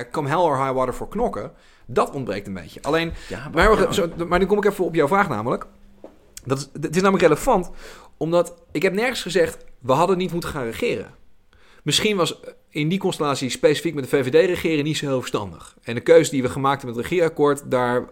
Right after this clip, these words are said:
Speaker 1: had ik toen al moeite mee, dat heb ik nog steeds. Maar het gaat er maar niet om wel of niet regeren. Het gaat ook nu bij de S P D helemaal niet om wel of niet regeren. Het gaat om de vraag waarom. Het gaat om de vraag welke inhoudelijke overweging heb je,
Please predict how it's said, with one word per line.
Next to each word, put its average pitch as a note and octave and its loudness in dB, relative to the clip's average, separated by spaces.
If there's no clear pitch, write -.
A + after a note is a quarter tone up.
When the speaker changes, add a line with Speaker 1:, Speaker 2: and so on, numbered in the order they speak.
Speaker 1:
had C3+ -4
ik C3+ -6
toen F3 -2
al D3+ 0
moeite C#3+ -2
mee, A#2+ -4
dat A#2 -2
heb A#2+ 0
ik A#2 -10
nog G#2+ -8
steeds. - -6
Maar C3+ 6
het - 4
gaat A#3 4
er G3+ 0
maar F3+ -2
niet E3 -4
om D3 -2
wel F#3 8
of D#3 -2
niet C#3+ -6
regeren. C3+ -2
Het A2+ -4
gaat D#3+ 0
ook F3 -4
nu G3+ -2
bij G3 6
de D#3 0
S - -6
P D#3 -8
D F3 -2
helemaal G3+ 0
niet A#2+ -4
om A2+ -6
wel C3+ 0
of A#2 -6
niet B2 -10
regeren. C3 -4
Het - -8
gaat D#3 -4
om D3 -8
de B2 -8
vraag A#2+ -4
waarom. A#2 -2
Het - -14
gaat D#3 0
om D#3 -6
de C3 -6
vraag C#3 0
welke C#3+ -2
inhoudelijke D#3 2
overweging D#3+ -4
heb E3+ -8
je, G#3 -10